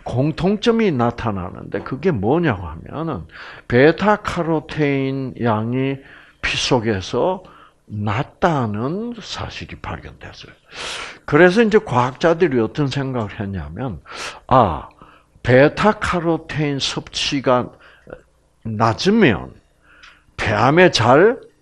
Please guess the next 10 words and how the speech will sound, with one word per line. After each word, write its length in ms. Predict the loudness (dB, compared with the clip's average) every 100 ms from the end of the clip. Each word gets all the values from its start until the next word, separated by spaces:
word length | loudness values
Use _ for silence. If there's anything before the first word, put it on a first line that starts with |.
| _ _ _ _ _ _
걸리는구나"라고 3000 | -8 -2 2 4 4 4 2 2 2 0 -2 -6 -6 -4 -4 -4 -8 -10 -14 -16 -14 -10 -4 -2 4 4 4 -2 -20 _ _
생각을 600 | -8 -4 2 4 2 -2
했습니다. 720 | -8 -10 -14 -14 -14 -14 -16 _ _ -10
음. 240 | -8 -10 -16 _ _ _ _ _ _ _ _ _ _ _ -16 -16 -16 -18 -20 -2
그래가지고 460 | 4 4 6 4
이제 100 | 6
미국 340 | 4 4 0 2
사람들이 440 | 2 2 0 -6
폐암이 440 | -6 -2 0 2 2
많으니까, 1080 | 2 2 0 -2 -2 -4 -2 0 0 -2